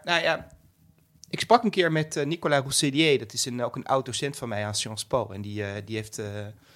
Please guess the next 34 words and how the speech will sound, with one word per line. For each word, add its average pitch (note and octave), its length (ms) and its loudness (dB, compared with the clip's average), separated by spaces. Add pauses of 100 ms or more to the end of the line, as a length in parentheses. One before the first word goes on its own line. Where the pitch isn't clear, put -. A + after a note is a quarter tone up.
(420)
zich, - 300 -8
eh, A2 60 -4
zeg G#2+ 180 -8
maar G#2+ 100 -16
toegelegd B2 380 -6
op A2 140 -12
de, A2 420 -6
eigenlijk - 340 -8
op B2 100 -12
de - 80 -20
institutionele D3 1300 2
cultuur D3 480 -4
van A#2 120 -14
Frankrijk. G2 520 -6
En A2 80 -14
die, A#2 160 -12 (720)
die, A#2+ 340 -4
ja, B2 180 2
die B2 100 -4
had C3 100 -6
heel C#3+ 100 -2
mooi C#3+ 180 0
uitgelegd C#3 440 -4
hoe C3 180 -8 (760)
die A2 180 -10
verwachtingen, F3+ 760 8 (600)
dat B2+ 180 -6
die - 80 -12
Franse D3+ 280 2
president, D3+ 520 4
die E3 100 -6
is - 120 2
zo F3 180 2
machtig, F#3+ 580 0